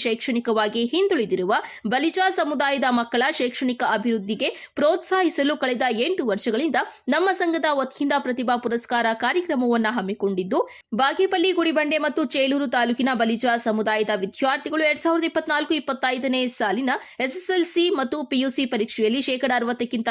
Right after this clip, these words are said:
ಹೆಚ್ಚು ಅಂಕಗಳನ್ನ ಗಳಿಸಿರುವ ಸಮುದಾಯದ ಅರ್ಹ ವಿದ್ಯಾರ್ಥಿಗಳು ಅಪ್ಪಯ್ಯ ಬಾಬು ಜೆರಾಕ್ಸ್ ಅಂಗಡಿಯಲ್ಲಿ ಅರ್ಜಿಯನ್ನ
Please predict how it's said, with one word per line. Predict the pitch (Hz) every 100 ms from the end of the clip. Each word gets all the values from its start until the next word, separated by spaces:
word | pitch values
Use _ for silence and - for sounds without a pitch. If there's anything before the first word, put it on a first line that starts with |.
| 240
ಹೆಚ್ಚು | 330 359 302 233
ಅಂಕಗಳನ್ನ | 240 226 220 220 226 214
ಗಳಿಸಿರುವ | 202 202 208 208 214
ಸಮುದಾಯದ | 202 202 214 190 196 320 - - 277
ಅರ್ಹ | 339 370 233
ವಿದ್ಯಾರ್ಥಿಗಳು | - 240 262 262 - 190 269 - - - 277
ಅಪ್ಪಯ್ಯ | - 392 370 277
ಬಾಬು | 254 214 277 247
ಜೆರಾಕ್ಸ್ | 233 247 247 - 233
ಅಂಗಡಿಯಲ್ಲಿ | 226 220 220 254 - 254
ಅರ್ಜಿಯನ್ನ | 247 330 311